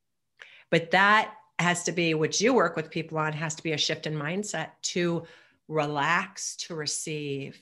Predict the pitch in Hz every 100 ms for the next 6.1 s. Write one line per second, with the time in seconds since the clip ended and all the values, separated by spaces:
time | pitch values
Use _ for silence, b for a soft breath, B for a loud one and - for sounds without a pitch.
0 | - 170 147 143 147 147 156 160 160 156
1 | 156 156 156 156 b b b _ 165 156
2 | 151 147 143 - - 170 170 - 160 147
3 | 147 156 - 156 - - 165 151 139 139
4 | b b b _ 175 180 175 175 - _
5 | 214 240 262 277 220 160 151 151 175 202